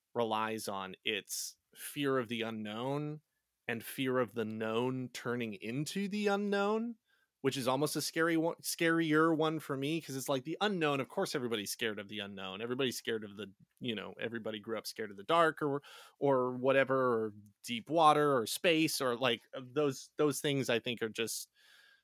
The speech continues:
naturally scary to us. But the idea of something very familiar to you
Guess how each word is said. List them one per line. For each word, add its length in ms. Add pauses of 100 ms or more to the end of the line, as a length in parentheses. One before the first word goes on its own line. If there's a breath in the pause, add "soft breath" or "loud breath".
(160 soft breath)
naturally 640
scary 360
to 180
us. 180
But 300 (440)
the 120
idea 500
of 200
something 480
very 360
familiar 680
to 160
you 420